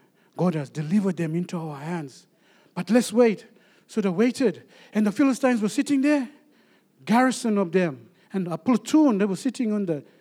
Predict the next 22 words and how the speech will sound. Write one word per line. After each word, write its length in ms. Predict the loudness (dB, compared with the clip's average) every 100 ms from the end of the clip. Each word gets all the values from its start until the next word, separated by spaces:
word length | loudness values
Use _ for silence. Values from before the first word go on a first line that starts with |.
| _ _ _ -20 _ _ _ _ _ -20 -8
they 100 | 0
were 100 | 2
having 480 | 4 4 2 0 -6 -16 _ _ _ _ _ _ _ _ _ _ _ _ _ _ _ _ -4
maybe 280 | -2 0
their 140 | -2 -4
lunch, 380 | -2 -2 -4 -8
they 100 | -10
were 80 |
sitting 380 | -8 -12 -8 -8
there. 240 | -8 -10 -16 _ _ _ _ _ _ _ _ _ _ _ _ _ _ _ -10
They 140 | -2
weren't 180 | 0 2
prepared 360 | 0 0 -4 -4
for 80 |
war, 240 | -4 0 2
and 240 | 2 -2 -10 _ _ _ _ _ _ _ _ _ _ _ _ _ _ _ _ _ _
one 160 | -8 -6
of 100 | -4
the 80 | -4
guys 240 | -4 -4
said, 140 | -4 -2
"Hey, 280 | 0 -2